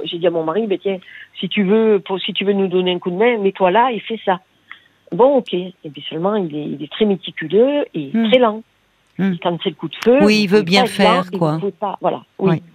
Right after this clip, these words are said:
Speaker 1: Et ça, on peut pas lui reprocher.
Speaker 2: Non,
Speaker 1: Par
Speaker 2: non.
Speaker 1: ailleurs, dans son métier, c'est, il fallait qu'il soit comme ça.
Speaker 2: Hmm.
Speaker 1: Mais, euh, c'est de ma faute, je reconnais, je,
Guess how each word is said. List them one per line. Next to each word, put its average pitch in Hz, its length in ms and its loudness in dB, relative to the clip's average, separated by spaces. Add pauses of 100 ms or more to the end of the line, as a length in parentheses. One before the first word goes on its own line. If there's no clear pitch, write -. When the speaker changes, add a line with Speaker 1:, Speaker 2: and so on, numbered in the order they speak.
(340)
Speaker 1:
Et - 40 -12
ça, 277 160 2
on 262 60 2
peut 233 100 2
pas 277 120 4
lui 269 80 4
reprocher. 269 560 -2 (220)
Speaker 2:
Non, 170 140 0
Speaker 1:
Par 165 80 2
Speaker 2:
non. 175 60 2
Speaker 1:
ailleurs, 202 300 4
dans 185 120 -2
son 175 160 -8
métier, 254 480 -2
c'est, 185 220 -8
il 175 100 -10
fallait 202 280 0
qu'il 190 120 -10
soit 175 140 -6
comme 233 200 -6
ça. 214 180 -4 (180)
Speaker 2:
Hmm. 190 260 -4 (320)
Speaker 1:
Mais, - 80 -12 (100)
euh, - 180 -6
c'est 190 80 2
de 190 40 0
ma 220 120 2
faute, 233 240 2
je 160 60 -12
reconnais, 175 380 -2
je, 160 100 -14